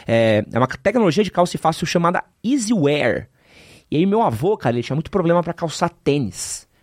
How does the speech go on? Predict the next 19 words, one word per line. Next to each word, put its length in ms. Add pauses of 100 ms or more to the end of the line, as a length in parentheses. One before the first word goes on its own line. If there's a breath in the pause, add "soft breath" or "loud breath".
(120)
Eu 60
tava 220
velhinho, 400
o 40
pé 120
tava 180
inchado, 260
então 200
ele 80
tinha 120
muito 440
problema 260
pra 100
botar 260
tênis, 340
amarrar 340
e 40
tudo 180
mais. 260